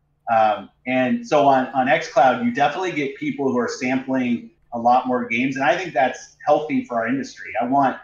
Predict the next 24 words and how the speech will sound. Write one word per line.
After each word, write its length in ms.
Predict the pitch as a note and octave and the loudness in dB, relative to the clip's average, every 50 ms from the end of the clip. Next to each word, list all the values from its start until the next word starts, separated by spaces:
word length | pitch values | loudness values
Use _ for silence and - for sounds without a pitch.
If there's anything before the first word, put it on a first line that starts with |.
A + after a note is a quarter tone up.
| - _ _ _ _ - A#2+ | -20 _ _ _ _ -4 -2
more 480 | A#2+ B2+ C3 C#3 C#3+ C#3+ C#3+ C#3 C#3 | 2 4 4 4 4 4 2 2 0
different 360 | - C3+ B2+ - C3+ C3 B2+ - | -2 -4 -4 -4 -6 -8 -6 -4
kinds 280 | B2+ A#2+ A#2+ A#2 A#2 | -2 -2 -2 -2 -6
of 140 | A2+ A2 A2 | -8 -10 -8
games 320 | A#2 A#2 A#2+ A#2 A2+ A2+ - - | -4 -4 -4 -4 -4 -8 -10 -6
played, 420 | B2 A#2+ A#2+ B2 B2 B2 B2 A#2 | -4 -4 -2 -2 -2 -2 -2 -2
more 200 | A#2 A#2+ B2 A#2+ | -2 -2 -4 -4
creators 600 | - - B2+ A#2+ A#2 A2+ A#2 A2+ A#2 G#2+ - - | -4 -4 -4 -2 -2 -2 -2 -4 -6 -8 -10 -8
found, 520 | - A2+ A2 A2 A2+ A2+ A#2 A#2 A#2 A2+ | -6 -4 -4 -2 -2 -2 -2 -2 -4 -4
next 380 | A2 A#2 - - - - - _ _ - | -4 -6 -6 -8 -12 -18 -20 _ _ -10
new 320 | A2+ G#2+ A#2+ B2 B2+ B2+ B2+ | -4 0 2 2 2 2 0
favorite 360 | - B2 A#2+ A#2 B2 A#2+ A#2+ | -2 -4 -2 -2 -4 -6 -6
games. 540 | - A2+ A2+ A2+ A2+ G#2+ G#2+ - - - _ _ _ _ _ _ | -6 -4 -4 -4 -4 -6 -8 -12 -14 -20 _ _ _ _ _ _
You 80 | A#2 A2 | -6 -6
know, 80 | G#2+ G#2+ | -4 -2
this 160 | B2+ C3 C3 | -2 -4 -2
should 140 | - C3+ A#2+ | -2 2 4
all 140 | A#2 A#2+ A#2+ | 4 4 4
be 100 | A#2 A#2 | 2 0
part 240 | - - C3 C3 B2+ | 2 4 4 4 2
of 60 | - | 0
it. 160 | - - - | -4 -6 -6
So 100 | - D3+ | -4 0
yeah, 320 | C#3+ D#3+ E3+ D3 - - | 2 4 4 4 2 0